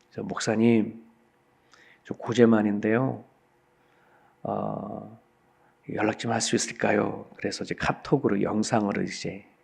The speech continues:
예, 만나서 이렇게 연락을 하게 됐어요. 근데 큰 교회에 이제 부교육자로 사역을 하다가 그 교회에서 이제 후원도 해주고 또 해서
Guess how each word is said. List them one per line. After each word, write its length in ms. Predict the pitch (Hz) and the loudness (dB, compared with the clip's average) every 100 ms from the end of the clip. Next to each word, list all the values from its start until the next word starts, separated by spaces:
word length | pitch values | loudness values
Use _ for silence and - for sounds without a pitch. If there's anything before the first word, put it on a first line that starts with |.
| - | -12
예, 300 | 92 - - _ _ _ - | -10 -10 -16 _ _ _ -8
만나서 680 | 104 104 101 - 123 139 - - | -6 -2 -2 -2 -4 -4 -14 -20
이렇게 520 | - - 101 107 117 131 120 _ _ - - | -20 -16 -14 -14 -16 -18 -18 _ _ -20 -12
연락을 340 | 101 101 98 - | -6 -4 -4 -4
하게 180 | - | -4
됐어요. 380 | - 98 - - - _ _ _ _ _ _ _ _ _ _ _ _ _ _ _ _ - - | -4 -6 -8 -12 -20 _ _ _ _ _ _ _ _ _ _ _ _ _ _ _ _ -20 -10
근데 640 | - 104 107 117 160 - - - - - - - | -4 4 6 6 4 -2 -18 -20 -20 -20 -20 -12
큰 320 | - 139 131 | 2 6 8
교회에 540 | 120 110 104 104 117 | 8 8 10 8 8
이제 360 | - - 98 98 - | 6 0 0 0 -2
부교육자로 680 | 110 120 107 - 101 95 95 | 2 6 6 6 0 0 -2
사역을 360 | - 107 - | -4 -4 -2
하다가 600 | 127 107 98 117 107 - - _ _ _ _ _ _ - | -2 -2 2 2 2 -8 -20 _ _ _ _ _ _ -8
그 200 | - 101 | -6 -2
교회에서 680 | - 101 95 92 117 139 165 | 0 2 2 6 8 8 4
이제 400 | - - - 101 - | -4 -4 -4 -6 0
후원도 440 | 127 113 113 104 | 4 4 2 -2
해주고 540 | 117 110 104 101 107 | 0 0 0 -2 -2
또 100 | - - | -6 -8
해서 500 | 123 - 123 - | -2 2 2 0